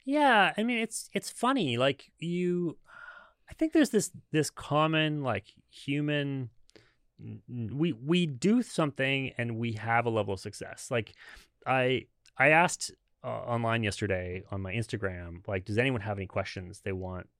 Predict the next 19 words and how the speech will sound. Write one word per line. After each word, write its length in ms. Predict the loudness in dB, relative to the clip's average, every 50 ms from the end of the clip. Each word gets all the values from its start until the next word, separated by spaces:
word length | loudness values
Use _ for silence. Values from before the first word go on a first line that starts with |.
| _ _ -8
like, 200 | -8 -8 -8 -10 _ _ _ _ _ _ _ -6
to, 340 | -2 0 0 0 0 -4 -6 -10 -6
me 140 | -4 -2 -2
to 60 | 0
talk 260 | 2 2 0 0 0
about? 160 | -4 -10 -6 -4
Like, 80 | -2 0
anything 60 | 0
they 60 | 0
want 140 | 0 0 -2
me 60 | -2
to 60 | 0
talk 160 | 0 0 2
about 180 | 2 -2 -4 -4 -6
when 180 | -8 -8 -8
I'm 220 | -8 -8 -10 -10 -10 -10
on 100 | -10 -12
the 80 | -10
podcast?" 480 | -8 -10 -10 -8 -10 -14 -14 -16 -20